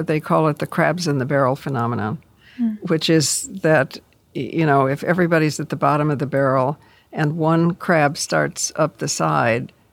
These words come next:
Speaker 2: Mm.
Speaker 1: another crab will pull it down. In, in Australia,
Speaker 2: Mm.
Speaker 1: it's called the tall
Speaker 2: Tall
Speaker 1: poppy
Speaker 2: poppy
Speaker 1: syndrome. Yeah, right.
Speaker 2: syndrome, yeah.
Speaker 1: So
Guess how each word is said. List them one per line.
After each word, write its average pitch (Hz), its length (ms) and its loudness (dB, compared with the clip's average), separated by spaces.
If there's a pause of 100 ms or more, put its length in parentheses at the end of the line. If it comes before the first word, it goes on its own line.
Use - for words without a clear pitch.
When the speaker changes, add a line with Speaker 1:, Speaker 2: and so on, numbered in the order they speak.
(120)
Speaker 2:
Mm. 254 120 -6
Speaker 1:
another 147 320 0
crab 147 280 -2
will 135 140 -6 (560)
pull 147 180 0
it 131 80 -2
down. 123 320 0
In, 156 200 0
in 160 180 2
Australia, 165 640 4
Speaker 2:
Mm. 147 60 2
Speaker 1:
it's - 120 -6
called 151 280 0
the 123 180 -4 (160)
tall 156 240 0
Speaker 2:
Tall 147 220 0
Speaker 1:
poppy 120 140 -6
Speaker 2:
poppy 131 120 -6
Speaker 1:
syndrome. 139 340 -8
Yeah, 156 160 -2
right. - 80 0
Speaker 2:
syndrome, 208 280 -4
yeah. 220 260 -6 (840)
Speaker 1:
So 160 580 4